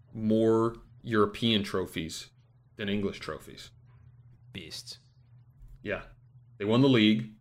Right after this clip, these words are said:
Speaker 1: the one time they ever won the league. Then that puts you in the, the, uh, in Europe.
Speaker 2: And then they won
Speaker 1: They won the Euro.
Speaker 2: twice, right?
Speaker 1: And then they, that was their qualification to get back into Europe, and they won it back to back. That was at a time when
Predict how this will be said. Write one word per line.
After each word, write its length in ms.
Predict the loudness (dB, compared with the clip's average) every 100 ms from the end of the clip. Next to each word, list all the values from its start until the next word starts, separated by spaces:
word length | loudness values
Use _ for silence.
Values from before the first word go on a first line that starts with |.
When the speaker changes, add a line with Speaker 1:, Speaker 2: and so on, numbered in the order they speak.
| _ -20 -12
Speaker 1:
the 80 | -4
one 220 | -2 2
time 180 | 2 4
they 80 |
ever 120 | 4 4
won 160 | 4
the 80 | 4
league. 360 | 2 0 -2 -10 _ _ _ _ _ -12
Then 180 | -6 0
that 180 | -2 0
puts 240 | -2 0
you 100 | 0
in 80 | 2
the, 180 | 0 -4 -10 -20 _ _ _ -8
the, 240 | -2 -2
uh, 240 | -2 -6 -8 _ _ _ _ _ _ _ _ -10
in 100 | -4
Europe. 360 | 0 0 -2 -8
Speaker 2:
And 140 | -12 -8
then 100 | -6
they 80 | -8
won 240 | -8 -4
Speaker 1:
They 120 | -2
won 240 | 2 2 4
the 60 |
Euro. 280 | 4 4 2
Speaker 2:
twice, 300 | 0 -6 -12
right? 200 | -14 -16 _ -10
Speaker 1:
And 80 | -6
then 120 | -2
they, 180 | -2 -4 -4
that 240 | -2 0 -2
was 200 | -4 -2
their 180 | -2
qualification 720 | -2 -4 -4 -6 -2 -2 -2
to 60 | -6
get 160 | -6 -2
back 240 | -2 -2
into 120 | -6
Europe, 360 | -4 -4 -4 -6
and 100 | -8
they 40 | -4
won 180 | -4 -4
it 80 |
back 200 | -2 -2
to 60 | -2
back. 220 | -2 0
That 80 | 0
was 120 | 0
at 60 | 0
a 40 |
time 340 | -4 -2 -2 0
when 320 | -2 -4